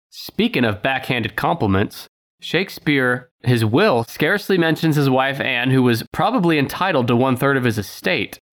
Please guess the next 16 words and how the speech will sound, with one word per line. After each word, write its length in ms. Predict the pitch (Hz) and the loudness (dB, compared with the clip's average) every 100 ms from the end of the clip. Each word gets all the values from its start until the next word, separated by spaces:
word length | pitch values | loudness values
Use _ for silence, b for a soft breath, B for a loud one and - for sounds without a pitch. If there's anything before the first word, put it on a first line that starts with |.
| _ _ | _ _
uh, 40 | 131 | 0
uh, 340 | 120 117 117 - _ _ | 0 0 -2 -6 _ _
entitled 440 | - - 175 185 139 | -4 -2 0 0 2
to 80 | 131 | 2
his 120 | 120 | 2
estate 280 | 113 135 117 | 0 -2 -2
automatically. 640 | 117 113 120 127 - 95 | 0 0 -2 -4 -4 -4
He 120 | 113 | -2
did 200 | 113 214 | 0 2
make 160 | 180 - | 2 -2
a 40 | |
point, 280 | - 220 196 | -2 0 0
however, 380 | 131 110 117 117 | 0 0 2 2
of 160 | 110 | 2
leaving 360 | 117 147 170 123 | 2 2 2 0
her, 340 | 107 98 110 | 2 2 0